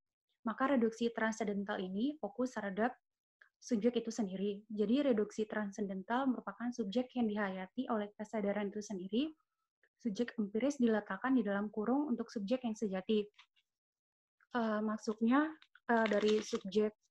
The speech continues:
eh, maksudnya dari reduksi transendental itu sendiri, yaitu contohnya ketika seseorang dipukul, namun dia dengan sadar tidak membalas pukulan tersebut, bukan karena takut,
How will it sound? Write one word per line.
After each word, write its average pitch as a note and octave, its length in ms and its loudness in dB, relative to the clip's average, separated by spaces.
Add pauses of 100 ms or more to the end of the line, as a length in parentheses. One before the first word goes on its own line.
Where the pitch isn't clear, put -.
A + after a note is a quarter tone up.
(160)
eh, A#3 80 2
maksudnya A3+ 480 0
dari G#3+ 320 2
reduksi G#3 680 0
transendental G3+ 640 -2
itu - 100 -10
sendiri, G#3+ 560 0 (560)
yaitu A3 300 -2
contohnya G#3+ 560 2 (840)
ketika B3+ 380 0
seseorang A3+ 480 2
dipukul, A3+ 680 2 (540)
namun B3 240 6
dia C#4 160 8
dengan A3 240 4
sadar G#3+ 400 2
tidak G#3+ 260 0
membalas G3+ 540 -2
pukulan G#3 320 -2
tersebut, G#3 560 -2 (800)
bukan A#3 320 2
karena G#3+ 560 0 (320)
takut, A#3 480 2